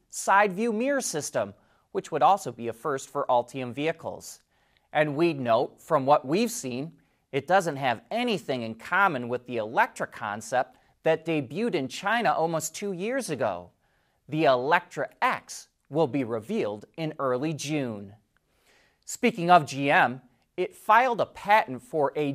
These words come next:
dual-port charging outlet for electric vehicles. The first port can handle either low or high voltage charging, while the second only does low voltage. So the vehicle could take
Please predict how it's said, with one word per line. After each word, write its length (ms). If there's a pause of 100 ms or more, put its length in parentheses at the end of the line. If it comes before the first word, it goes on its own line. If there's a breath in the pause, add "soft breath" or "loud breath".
(160)
dual-port 840
charging 720
outlet 420
for 220
electric 400
vehicles. 800 (480)
The 100
first 560
port 320
can 160
handle 480
either 380
low 400 (140)
or 280
high 300
voltage 520
charging, 560 (360 soft breath)
while 160
the 100
second 460 (160)
only 240
does 240
low 260
voltage. 680 (400)
So 280
the 100
vehicle 480
could 240
take 300